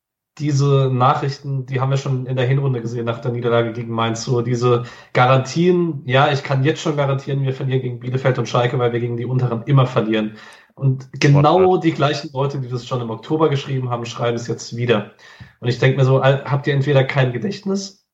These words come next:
Speaker 1: wie das letzte Mal passiert ist, oder wollt ihr es einfach nicht sehen? Wahrscheinlich ist es Zweiteres und es nervt schon ein bisschen. Also man kann Dinge kritisieren, man soll Dinge auch kritisieren, aber bitte macht es mit einer Grundlage und nicht anhand von irgendeinem Gefühl, das ihr vielleicht habt.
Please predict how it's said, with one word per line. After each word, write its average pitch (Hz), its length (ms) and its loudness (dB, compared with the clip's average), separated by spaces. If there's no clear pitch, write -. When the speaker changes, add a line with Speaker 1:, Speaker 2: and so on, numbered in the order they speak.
Speaker 1:
wie 135 220 0
das 131 160 2
letzte 135 240 0
Mal 151 80 4
passiert 151 300 0
ist, 143 140 -2
oder 127 280 0
wollt 139 200 4
ihr 147 60 0
es 131 120 -2
einfach 117 260 -6
nicht 123 160 -8
sehen? 123 300 -2
Wahrscheinlich 127 400 0
ist 117 100 -8
es 113 160 -10
Zweiteres 131 560 0
und 120 200 -6
es 117 200 -12
nervt 196 340 2
schon 117 220 0
ein - 20 -2
bisschen. 117 360 -2
Also 117 320 2
man 131 200 6
kann 156 680 0
Dinge 151 220 0
kritisieren, 143 560 -4
man 117 160 0
soll 135 240 2
Dinge 135 260 0
auch - 120 -8
kritisieren, 120 580 -6
aber 117 340 -4
bitte 135 240 2
macht 117 300 2
es - 140 -6
mit 120 180 -2
einer 110 80 -6
Grundlage 120 600 0
und 113 120 0
nicht - 320 -2
anhand 117 360 0
von 117 160 0
irgendeinem 117 600 2
Gefühl, 127 380 0
das 117 180 0
ihr 117 60 -6
vielleicht 120 340 -10
habt. - 160 -12